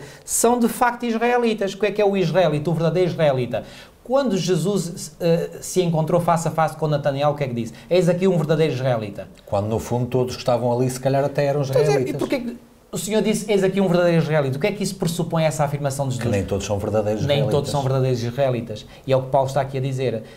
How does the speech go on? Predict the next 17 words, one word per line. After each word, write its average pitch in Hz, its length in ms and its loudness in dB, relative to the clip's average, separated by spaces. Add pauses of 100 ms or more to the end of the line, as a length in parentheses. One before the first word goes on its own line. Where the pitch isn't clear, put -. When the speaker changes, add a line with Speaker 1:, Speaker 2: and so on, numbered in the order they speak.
Speaker 1:
Nem 147 260 0
todos 220 340 2
os - 100 -6
que - 80 -8
são 185 160 2
de 165 80 0
Israel 151 320 2
são 160 180 -2
de 147 80 -6
facto 160 240 -2
israelitas. 156 440 0
Ou 170 80 2
seja, 170 260 2 (260)
pode-se - 340 2
pertencer 170 580 2
ao, 165 240 4
à, 147 280 0